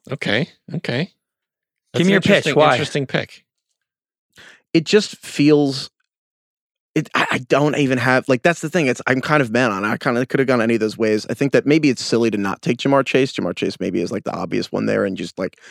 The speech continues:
Speaker 3: scrounge at running back. But
Speaker 1: Well, there's some other obvious guys still on the board right
Speaker 3: who
Speaker 1: now.
Speaker 3: would you have taken?
Speaker 2: I'm,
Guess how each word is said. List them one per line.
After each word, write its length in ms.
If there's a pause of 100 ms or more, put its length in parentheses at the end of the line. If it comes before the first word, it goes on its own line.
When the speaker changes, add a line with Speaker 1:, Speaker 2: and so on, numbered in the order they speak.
Speaker 3:
scrounge 360
at 60
running 280
back. 280
But 220
Speaker 1:
Well, 120
there's 200
some 140
other 180
obvious 380
guys 340
still 160
on 80
the 60
board 220
right 180
Speaker 3:
who 80
Speaker 1:
now. 40
Speaker 3:
would 100
you 100
have 80
taken? 320
Speaker 2:
I'm, 180